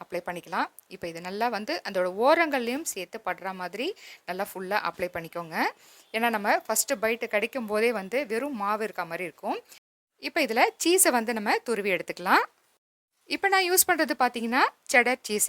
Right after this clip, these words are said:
இது நீங்க பீட்சா சீஸ்னும் சொல்லி வாங்கிக்கலாம். நல்லா துருவி அதிலே ரெடிமேடாவே பாக்கெட்ல இருக்கும்.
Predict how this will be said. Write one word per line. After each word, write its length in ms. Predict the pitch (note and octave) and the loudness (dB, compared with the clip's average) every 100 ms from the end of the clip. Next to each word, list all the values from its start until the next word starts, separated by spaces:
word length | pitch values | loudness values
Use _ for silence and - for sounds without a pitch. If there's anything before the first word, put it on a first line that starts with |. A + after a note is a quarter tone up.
| F3 | 0
இது 160 | D#3+ D#4+ C5+ - - - | 2 2 2 -8 -20 -4
நீங்க 160 | D4+ E4 F4 | 2 2 4
பீட்சா 280 | F4+ F4 F4+ E4+ | 2 6 6 6
சீஸ்னும் 440 | D#4 C#4+ C#4 F4 B4 - | 2 0 0 0 0 -2
சொல்லி 180 | B3 A3+ G#3+ | -2 0 -2
வாங்கிக்கலாம். 460 | A3 A3+ A3+ D4 | -2 -2 0 2
நல்லா 160 | A3 A#3+ B3 | 2 0 0
துருவி 280 | C4 B3+ C4 G3+ | -4 -2 0 0
அதிலே 220 | G3+ A3+ A#3 | 2 0 0
ரெடிமேடாவே 520 | G3 G#3 G#3 G#3 G#3 C4 | -2 -4 -2 -2 -2 -2
பாக்கெட்ல 400 | F#3 F3+ F#3+ G3+ G3 | -2 -4 -4 -4 -4
இருக்கும். 280 | E3 - | -6 -8